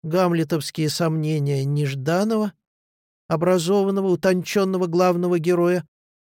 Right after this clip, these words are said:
испытывающего тайную склонность к поэзии и романтическим приключениям,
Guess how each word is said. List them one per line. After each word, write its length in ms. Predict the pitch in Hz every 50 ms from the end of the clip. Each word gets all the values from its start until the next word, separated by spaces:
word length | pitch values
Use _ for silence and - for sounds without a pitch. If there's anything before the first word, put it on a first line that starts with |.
| _ _ _ _ _ -
испытывающего 1080 | 175 175 170 - - - 214 208 - 208 196 185 185 190 180 - - - 190 180 180
тайную 640 | 170 - - 196 185 185 185 175 170 170 170 170 160
склонность 680 | - - - - 180 175 170 160 165 165 151 - -
к 100 | - -
поэзии 540 | - 180 175 180 196 214 226 214 175 170 175
и 80 | 175 180
романтическим 800 | 180 170 175 180 185 180 - 208 202 - 190 170 - - 190 175
приключениям, 880 | - 185 170 - 185 185 175 - - 226 190 165 160 160 143 143 147 -